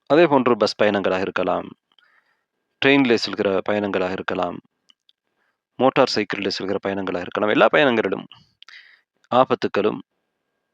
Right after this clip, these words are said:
விபத்துக்களும் நிறைந்து காணப்படுவதை பார்க்கிறோம். எனவே அல்லாஹ்விடத்திலே நாம் பயணத்தின் கஷ்டங்களிலிருந்து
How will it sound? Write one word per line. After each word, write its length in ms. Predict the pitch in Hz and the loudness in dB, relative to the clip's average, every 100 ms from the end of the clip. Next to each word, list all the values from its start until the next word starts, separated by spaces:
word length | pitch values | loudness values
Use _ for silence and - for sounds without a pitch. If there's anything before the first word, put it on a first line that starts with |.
| _ _ _ _ _ _ _ _ _ _ - | _ _ _ _ _ _ _ _ _ _ -10
விபத்துக்களும் 600 | 120 147 - 120 101 101 | -2 0 0 0 0 0
நிறைந்து 280 | 101 127 123 | 0 0 0
காணப்படுவதை 540 | 107 101 - 90 85 - _ _ _ _ _ _ | 0 -2 -2 -6 -6 -10 _ _ _ _ _ _
பார்க்கிறோம். 420 | 98 87 87 - - - - _ _ _ _ - | -4 -4 -6 -10 -18 -20 -20 _ _ _ _ 2
எனவே 120 | 165 | 6
அல்லாஹ்விடத்திலே 560 | 160 180 156 139 135 139 | 8 8 6 4 2 4
நாம் 200 | 117 104 | 4 2
பயணத்தின் 440 | 120 131 - 110 | 2 0 0 -4
கஷ்டங்களிலிருந்து 920 | - - - 151 123 98 92 95 92 | -2 -2 2 2 2 0 -6 -8 -6